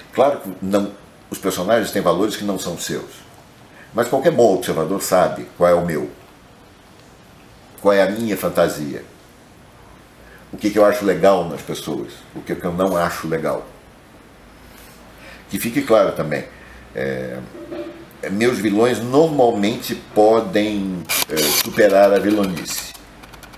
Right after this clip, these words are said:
A vilanice. Porque eu sou, eu sou um fã de Freud, mais que de Marx. É, então eu acho, é, é, que todo mundo tem uma razão.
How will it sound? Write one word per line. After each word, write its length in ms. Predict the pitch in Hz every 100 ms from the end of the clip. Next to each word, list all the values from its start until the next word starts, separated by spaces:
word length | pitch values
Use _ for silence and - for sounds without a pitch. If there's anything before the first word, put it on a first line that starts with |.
| - 76
A 60 |
vilanice. 720 | 78 95 92 76 - - - - - - - - - - - - - - - - -
Porque 520 | 117 117 - 107 107 104
eu 260 | 117 120
sou, 300 | - 113 107 - - - - -
eu 80 | 101
sou 140 | 123
um 40 |
fã 120 | 123 127
de 80 |
Freud, 580 | - 92 - - - - - - - -
mais 240 | 76 92 -
que 80 |
de 80 | -
Marx. 520 | 92 - - - - - - - - - 82
É, 380 | 85 87 90 90
então 440 | 95 - 143 120
eu 200 | 101 95
acho, 560 | 92 131 - - 123 123 - - - -
é, 240 | 87 78 78
é, 380 | 80 78 71 71 69 - - -
que 80 | 98
todo 180 | - -
mundo 140 | 139
tem 80 | 135
uma 100 | 113
razão. 340 | 90 85 76